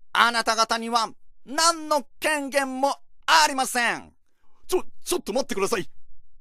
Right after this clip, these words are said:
岩倉具視はすぐさま大久保利通、伊藤博文の両副使を日本に送り、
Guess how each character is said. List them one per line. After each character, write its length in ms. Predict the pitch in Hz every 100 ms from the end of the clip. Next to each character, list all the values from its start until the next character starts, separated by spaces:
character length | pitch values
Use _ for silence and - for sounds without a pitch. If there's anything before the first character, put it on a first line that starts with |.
| - - - _
岩 200 | 135 214
倉 180 | 247 240
具 260 | 220 208 202
視 80 |
は 200 | 190 180 -
す 160 | - 254
ぐ 100 | 233
さ 140 | -
ま 200 | 180 170 -
大 180 | 156 233
久 220 | - 208
保 220 | 175 160
利 80 | 139
通、 140 | - 92 - -
伊 100 | 131
藤 240 | 233 247
博 180 | 208 208
文 220 | 185 156
の 220 | 143 151 -
両 240 | - 262 208
副 220 | - 202
使 160 | - 143
を 160 | 135 -
日 160 | 120 139
本 280 | - 208
に 140 | 135 107
送 220 | 104 143
り、 160 | 135